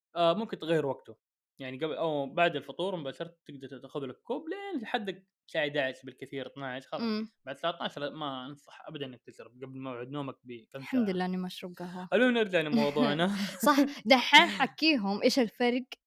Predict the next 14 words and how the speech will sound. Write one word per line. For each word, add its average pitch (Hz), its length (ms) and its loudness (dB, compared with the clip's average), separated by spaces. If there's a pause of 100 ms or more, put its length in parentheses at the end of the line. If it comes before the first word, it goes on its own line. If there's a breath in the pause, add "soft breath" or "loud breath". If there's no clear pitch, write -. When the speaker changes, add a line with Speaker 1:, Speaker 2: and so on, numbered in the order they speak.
(400)
Speaker 2:
آه، 180 540 -4 (160)
في 185 440 -2
القصة 202 420 -2
اللي 247 160 2
موجودة 190 460 0
في 175 140 -8
اللعبة. 165 360 -8 (680)
Speaker 1:
آه، 170 240 -2
أول 240 380 2
حاجة، 175 480 -4
أول 202 300 -4
حاجة، 190 280 -6
أول 196 240 -6
حاجة 196 460 -6